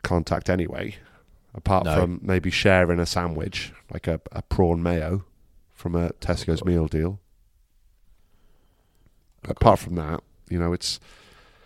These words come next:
Speaker 1: it's fairly professional. But I will be better, Andrew, so, so don't panic, and, um, we're gonna have a great time, okay? Just have
Speaker 2: Yeah.
Speaker 1: to say that now to, to put people at ease because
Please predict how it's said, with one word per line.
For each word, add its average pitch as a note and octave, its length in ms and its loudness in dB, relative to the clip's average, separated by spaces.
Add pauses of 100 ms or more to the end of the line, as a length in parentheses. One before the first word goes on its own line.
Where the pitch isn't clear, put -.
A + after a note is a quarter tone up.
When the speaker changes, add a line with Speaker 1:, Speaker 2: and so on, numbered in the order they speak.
(400)
Speaker 1:
it's - 160 -8
fairly F#2 220 4
professional. F#2+ 640 0
But F#2 260 4
I - 80 0
will G#2+ 140 8
be G2+ 100 6
better, E2 240 2
Andrew, F2 480 0
so, - 320 0
so - 140 -4
don't G2 220 4
panic, E2 420 -4 (100)
and, D#2 600 -6 (380)
um, D2+ 580 -6 (360)
we're F2 120 -4
gonna E2 100 -2
have D2 80 -4
a - 20 -12
great - 180 -6
time, C#2+ 220 -10 (380)
okay? F#2 240 -4 (1700)
Just G#2 120 -2
have G#2+ 100 6
Speaker 2:
Yeah. A#2 80 8
Speaker 1:
to A2 40 6
say G2+ 160 10
that F#2+ 160 6
now F2+ 160 4
to, F#2 180 2 (140)
to - 100 -10
put - 220 2
people G#2 240 0
at - 100 -2
ease E2+ 340 -4
because D#2+ 540 -4